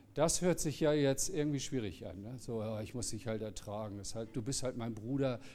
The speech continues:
du bist meine Schwester, wir gehören in Jesus zusammen, wir sind in einer Church, ich muss dich halt ertragen“,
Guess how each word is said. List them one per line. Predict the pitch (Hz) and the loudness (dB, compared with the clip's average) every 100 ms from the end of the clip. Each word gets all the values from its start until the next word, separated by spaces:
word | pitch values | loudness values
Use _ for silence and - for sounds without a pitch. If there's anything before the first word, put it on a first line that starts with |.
| - | -8
du | |
bist | 123 - | -4 -2
meine | 123 117 | -2 -2
Schwester, | 113 - 127 - 117 | -2 -2 -2 0 -2
wir | 113 | 2
gehören | 123 143 | 4 6
in | 135 123 | 4 2
Jesus | 117 139 131 - | 4 4 4 2
zusammen, | - 120 120 135 139 | 2 4 6 6 6
wir | 131 | 4
sind | 123 127 | 0 0
in | 127 | 2
einer | 135 135 131 | 2 4 2
Church, | - 139 135 139 - - | 2 4 4 2 -4 -10
ich | - | -4
muss | 110 120 | -2 0
dich | 120 117 | 0 2
halt | 120 131 | 2 2
ertragen“, | 113 - 120 120 120 101 | -2 0 4 4 4 -2